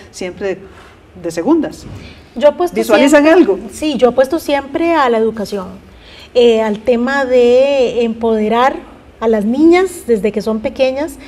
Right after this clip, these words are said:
Speaker 2: de que son capaces de liderar grupos, de que no tienen que esperar a que sea un niño el que asuma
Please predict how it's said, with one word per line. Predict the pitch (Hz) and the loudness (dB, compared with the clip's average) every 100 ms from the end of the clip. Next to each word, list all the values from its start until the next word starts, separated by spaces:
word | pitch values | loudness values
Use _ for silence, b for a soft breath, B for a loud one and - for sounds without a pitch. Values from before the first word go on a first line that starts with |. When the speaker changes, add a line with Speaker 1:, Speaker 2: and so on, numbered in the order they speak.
| B B | B B
Speaker 2:
de | 233 | 2
que | 240 | 2
son | - 220 | 0 0
capaces | - - 254 254 311 254 | 0 0 2 0 -2 0
de | 254 | 2
liderar | 220 208 202 220 262 | 2 0 0 0 -2
grupos, | 220 277 285 311 330 - B B B B | -2 -4 -2 -2 -2 -4 B B B B
de | 240 233 233 | 2 2 4
que | 247 | 2
no | 226 233 | 0 -2
tienen | 269 285 | -6 -4
que | 277 | -6
esperar | 285 247 220 220 | -6 -2 0 0
a | 269 | -2
que | 269 | -6
sea | 247 254 233 247 262 240 B B | -6 -4 -2 -2 -4 -8 B B
un | 254 262 254 | -6 -4 -4
niño | 277 277 294 285 | -4 -4 -2 -2
el | 233 - | -2 -4
que | 233 | -4
asuma | 208 226 240 233 262 254 220 190 | -4 -2 -2 0 -2 -2 -4 -6